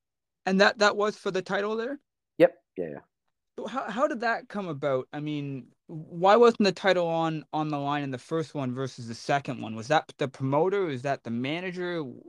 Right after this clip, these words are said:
Speaker 1: What does that
Speaker 2: I'm not, I'm not too sure. Like, Lee, um,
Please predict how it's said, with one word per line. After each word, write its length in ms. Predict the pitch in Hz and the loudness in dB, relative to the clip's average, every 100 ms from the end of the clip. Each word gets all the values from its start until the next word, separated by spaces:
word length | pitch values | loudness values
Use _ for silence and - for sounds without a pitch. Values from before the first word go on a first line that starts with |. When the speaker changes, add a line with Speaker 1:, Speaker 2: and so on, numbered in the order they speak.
| - | -20
Speaker 1:
What 420 | 131 143 160 - | -16 -4 -2 -2
does 220 | 135 131 | -6 -4
that 80 | 147 | 2
Speaker 2:
I'm 60 | 175 | 6
not, 240 | 196 139 - - 139 | 6 6 -4 2 4
I'm 120 | 165 | 8
not 200 | 190 185 | 6 4
too 160 | 165 | 0
sure. 340 | 127 156 156 143 | 0 2 4 6
Like, 220 | 123 107 | 6 4
Lee, 560 | 117 139 160 156 151 151 | 2 2 2 4 2 2
um, 840 | 120 117 113 107 98 101 101 87 | 4 6 8 6 4 -2 -10 -10